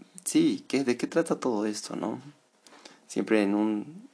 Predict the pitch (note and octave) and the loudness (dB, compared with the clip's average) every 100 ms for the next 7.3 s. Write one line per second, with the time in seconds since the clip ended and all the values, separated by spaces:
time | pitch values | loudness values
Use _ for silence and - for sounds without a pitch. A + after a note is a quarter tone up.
0 | - G#2+ G#2+ G#2+ - A#2 A2+ A2 G2+ G2 | -8 -2 -2 -2 -2 2 2 2 0 0
1 | F#2 - A2+ A2 G2 F#2 F2+ - - - | -4 0 4 6 6 4 2 -2 -10 -12
2 | - - G#2 F2+ - - - G2 F#2+ - | -6 -2 0 -2 -4 -8 -4 -2 -2 -6
3 | - - - - - - - - _ _ | -6 -4 -4 -6 -12 -20 -20 -20 _ _
4 | _ _ - - F#2+ G2 G2 F#2+ G2 F#2+ | _ _ -6 0 4 6 6 6 6 6
5 | F#2 F#2 E2+ F#2+ F#2+ F#2+ F2 F2 F#2 F#2+ | 4 -2 0 0 0 -2 -4 -6 -6 -6
6 | - E2 - F#2 - F#2 F#2+ - - F#2 | -6 -6 -2 -2 0 -4 -4 -8 -6 -6
7 | - - | -4 -6